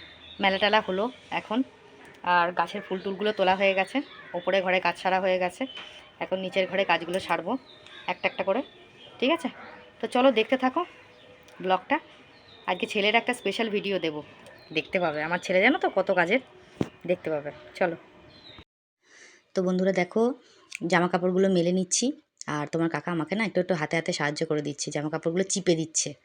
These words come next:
বুঝেছো তো? আমি ভালো করে চিপতে পারি না তো, বলে, "হ্যাঁ, তুমি জল চেপো, জল টপ টপ করে পড়ে, আমি, আমি চিপে দিচ্ছি, তুমি মেলো।" এবার ও চিপে চিপে রাখছে বালতির মধ্যে, আর আমি নিয়ে নিয়ে মেলছি।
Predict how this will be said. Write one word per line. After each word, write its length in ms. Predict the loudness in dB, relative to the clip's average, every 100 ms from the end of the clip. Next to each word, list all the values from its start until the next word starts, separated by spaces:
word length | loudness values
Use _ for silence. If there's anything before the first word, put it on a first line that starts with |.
| -20 -20 _ -8
বুঝেছো 280 | -6 -4
তো? 140 | -4 -6 -10 _ _ _ _
আমি 240 | -2 0 0
ভালো 180 | 0
করে 140 | 0 -2
চিপতে 280 | -2 -4 -2
পারি 160 | 0
না 140 | 0 0
তো, 120 | -2
বলে, 140 | -2
"হ্যাঁ, 200 | 0 -2 -2
তুমি 180 | -2 0
জল 180 | 0 0
চেপো, 320 | -2 -2 -2
জল 420 | 0 -2 -2 -4
টপ 120 | -4 -4
টপ 120 | -4 0
করে 120 | 0
পড়ে, 340 | 0 2 0 -2 _
আমি, 320 | -4 0 2 2
আমি 160 | 0
চিপে 220 | -2 -2 -2
দিচ্ছি, 280 | -2 -2
তুমি 180 | -2 -2
মেলো।" 260 | -2 -4 -8 -14 -20 -12 -2
এবার 160 | 2 2
ও 60 |
চিপে 240 | 2 -2 -2
চিপে 220 | 0 2
রাখছে 500 | 2 0 0 2 2
বালতির 340 | 2 0 0 2
মধ্যে, 300 | 2 2 4
আর 120 | 4
আমি 180 | 4 2
নিয়ে 220 | 0 2
নিয়ে 180 | 0 0
মেলছি। 460 | -2 -2 -4 -6